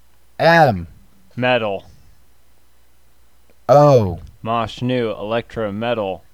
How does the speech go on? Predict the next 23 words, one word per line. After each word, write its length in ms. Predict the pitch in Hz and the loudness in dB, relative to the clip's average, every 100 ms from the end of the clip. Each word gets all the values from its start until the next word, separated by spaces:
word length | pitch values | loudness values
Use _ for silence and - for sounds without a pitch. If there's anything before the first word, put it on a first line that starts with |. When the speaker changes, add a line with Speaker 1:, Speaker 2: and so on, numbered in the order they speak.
| - - - - - - - - - - - | -20 -20 -20 -20 -20 -20 -20 -20 -20 -10 -4
Speaker 1:
Please 340 | 180 190 170 | -2 -4 -4
read 260 | 175 175 143 | -4 -4 2
back 220 | 165 170 139 | 4 4 4
and 100 | 147 | 0
Speaker 2:
Orchestral. 320 | 143 127 123 | -2 -2 0
Speaker 1:
review. 220 | 107 92 - - - - - - - - - - - - - - - - - - | 0 -2 -8 -20 -20 -20 -20 -20 -20 -20 -20 -20 -20 -20 -20 -20 -20 -20 -20 -4
No, 220 | 147 156 | -2 0
please 480 | - 170 185 175 - - | 0 0 -2 -8 -12 -18
read 320 | 123 156 180 151 | -6 -4 -2 2
back 300 | 160 165 165 | 2 2 0
and 160 | 151 | 0
review. 520 | 156 135 156 156 95 - - - - - - - - - - - - - - - - | 0 0 0 0 -2 -8 -18 -20 -20 -20 -20 -20 -20 -20 -20 -20 -20 -20 -20 -20 -20
Speaker 2:
Um, 420 | 98 95 98 92 87 - - - - - | -20 -18 -18 -20 -20 -20 -20 -20 -20 -20
what 180 | 110 113 | -18 -16
did 120 | 127 | -16
I 100 | 131 | -18
just 260 | 127 - - | -18 -18 -16
say? 200 | 131 101 | -12 -12
Mo-, 360 | 87 92 101 101 | -12 -6 -2 -2
uh, 480 | - 101 101 95 - | -4 -4 -2 -4 -2
Speaker 1:
M. 380 | 135 165 175 151 | 2 4 6 4
Speaker 2:
mosh. 800 | 107 113 120 131 - - - - - _ - _ _ _ _ _ _ _ _ | 4 4 4 4 0 -6 -8 -14 -20 _ -20 _ _ _ _ _ _ _ _
Speaker 1:
N. 540 | 127 156 156 127 92 | 0 2 4 2 -4